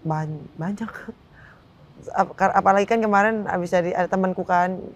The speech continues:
kesini bawa hijab kayak gitu, aku titip kayak gitu. Jadi kayak sekarang mungkin banyak, lebih dari dua puluh kayaknya ada. Beda, kalau, kalau latihan kan kayak gini, kalau yang lain beda, buat jalan-jalan beda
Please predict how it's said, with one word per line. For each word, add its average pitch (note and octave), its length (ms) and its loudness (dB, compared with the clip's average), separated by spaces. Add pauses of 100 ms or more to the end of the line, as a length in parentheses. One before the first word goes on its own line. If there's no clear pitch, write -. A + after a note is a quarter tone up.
(100)
kesini F3+ 480 0
bawa E3+ 240 4
hijab E3 480 0
kayak D#3+ 240 -4
gitu, D#3 100 -10
aku E3 220 -4
titip E3+ 560 -4
kayak D3 240 -8
gitu. C#3+ 240 -14 (320)
Jadi E3 160 -6
kayak F#3 240 2
sekarang G3 320 -4
mungkin G#3+ 320 -10 (480)
banyak, E3+ 400 -6 (160)
lebih F3+ 240 -4
dari F#3+ 340 0 (380)
dua F#3+ 180 6
puluh G3 380 -4
kayaknya F3+ 320 -2
ada. F3 240 -6 (280)
Beda, E3+ 320 4 (120)
kalau, D#3 280 -2 (160)
kalau E3 440 0
latihan F#3 280 4
kan G#3+ 160 0
kayak F#3 160 2
gini, G3 320 2
kalau F#3 280 4
yang E3+ 200 0
lain F#3+ 360 -2
beda, E3 320 0
buat D#3+ 160 -2
jalan-jalan D#3+ 520 -4
beda C#3+ 240 -10